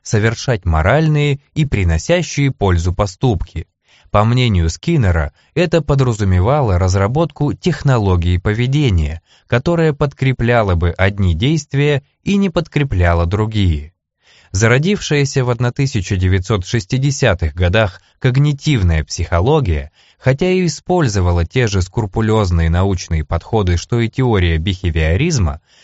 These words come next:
однако вернулась к идее о том,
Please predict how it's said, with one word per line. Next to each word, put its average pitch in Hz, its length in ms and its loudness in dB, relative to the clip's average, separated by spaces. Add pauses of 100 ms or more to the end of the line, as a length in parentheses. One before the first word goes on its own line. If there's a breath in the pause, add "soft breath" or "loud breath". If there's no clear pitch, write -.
(120 soft breath)
однако 175 420 2
вернулась 160 640 0
к - 80 -6
идее 120 380 0
о 85 180 -2
том, 160 360 0